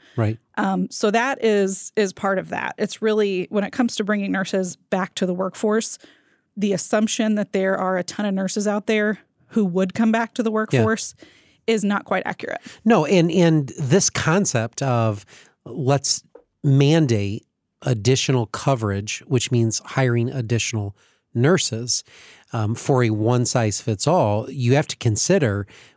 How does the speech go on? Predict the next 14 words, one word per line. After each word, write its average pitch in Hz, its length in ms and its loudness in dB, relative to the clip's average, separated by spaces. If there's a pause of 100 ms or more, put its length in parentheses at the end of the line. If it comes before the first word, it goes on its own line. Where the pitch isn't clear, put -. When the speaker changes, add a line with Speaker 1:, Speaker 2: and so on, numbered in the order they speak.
Speaker 1:
we 143 300 4
are 143 200 4
already 139 420 2
struggling, 135 540 2
to - 160 -6
your 120 280 2
point, 113 680 0 (460)
that 127 220 0
there 131 180 4
is 104 140 2
not 120 520 2
enough 156 320 2
nurses 131 540 2
today 113 800 2